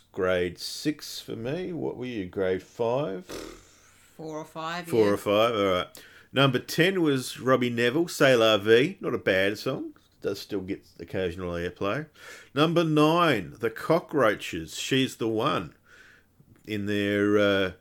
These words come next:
Speaker 1: pre-Wiggles guys, that's who the Cockroaches ended up becoming, the Wiggles. Uh, George Michael and Aretha Franklin, Knew You Were Waiting For Me, was at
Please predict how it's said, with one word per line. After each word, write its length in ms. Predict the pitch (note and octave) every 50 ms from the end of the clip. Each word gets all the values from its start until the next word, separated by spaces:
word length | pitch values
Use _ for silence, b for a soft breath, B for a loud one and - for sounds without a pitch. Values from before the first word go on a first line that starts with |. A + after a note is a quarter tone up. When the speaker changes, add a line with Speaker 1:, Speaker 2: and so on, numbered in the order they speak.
| _ _ _ -
Speaker 1:
pre-Wiggles 920 | - - - B2 A2+ A2 G#2+ G2+ G2+ G#2+ A#2 A#2+ G#2 G#2+ G2+ G2+ F#2+ F2+
guys, 600 | - - G#2+ G#2 G2+ G#2 A2+ C3+ E3 G3 - -
that's 320 | - G2+ F2 - - - -
who 160 | A2 G2 G2
the 120 | F2+ F2+
Cockroaches 680 | - - - G2 F#2 - F#2+ F#2 F#2 F2 - - E2 F2
ended 240 | F#2+ F#2+ F#2 F2+ F2+
up 120 | F2+ - -
becoming, 400 | F2 E2 - G2 G2+ G#2+ G#2 F2+
the 80 | E2+
Wiggles. 440 | F2 F#2 G2 G2 A2+ B2+ C3+ C3+ - B B B B B B B B B B
Uh, 380 | B A#2 A#2+ A#2 A#2+ A#2+ A#2 A#2
George 580 | A#2 - - E3+ E3+ D#3+ D#3 D3 C#3 - -
Michael 400 | C3 C3 C3 C#3 C3+ C#3 C3+ B2
and 100 | B2 A#2 A2+
Aretha 320 | A#2 B2+ C3 C3 A#2 G2
Franklin, 640 | - - B2 B2+ C3+ C3+ C3+ C3 A2 G2+ F#2+ F2+ E2+
Knew 120 | F#2 G#2+ A2+
You 180 | A2+ G#2+ G#2 G2+
Were 100 | G2+ F#2+
Waiting 380 | F#2+ G2 G2 G2 F#2+ G2 F#2+
For 140 | - G#2 F#2
Me, 240 | F2+ F#2 F#2 F#2 F#2
was 220 | F2+ F2 E2+ E2 E2+
at 80 | -